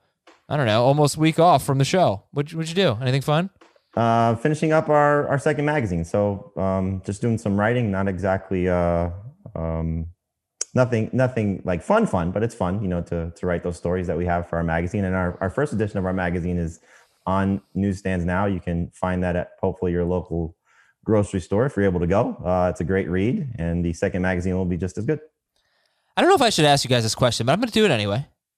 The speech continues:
Speaker 1: It's what I do. Uh, you have a lot of responsibilities at C B S. Podcasting, writing, video. I guess that's the crux of it, but it's a lot.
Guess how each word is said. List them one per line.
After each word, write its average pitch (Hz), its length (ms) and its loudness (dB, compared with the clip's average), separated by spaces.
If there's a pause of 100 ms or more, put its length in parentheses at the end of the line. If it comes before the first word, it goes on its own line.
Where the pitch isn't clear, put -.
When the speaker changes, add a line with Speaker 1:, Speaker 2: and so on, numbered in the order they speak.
Speaker 1:
It's - 360 -6
what 113 140 -4
I 117 140 2
do. 107 320 -2 (1000)
Uh, 123 240 -6
you 180 200 2
have 190 100 6
a 170 60 4
lot 160 240 6
of 165 60 2
responsibilities 147 760 2
at 117 80 -2
C - 160 -2
B 98 180 -2
S. - 380 -6 (1120)
Podcasting, 139 800 2
writing, 127 640 2
video. 113 800 2 (960)
I 156 60 0
guess 160 180 2
that's - 300 -2
the 120 140 -4
crux 107 360 -2
of 90 60 -6
it, 85 120 -4
but 165 120 2
it's 170 120 2
a 165 60 4
lot. 110 340 2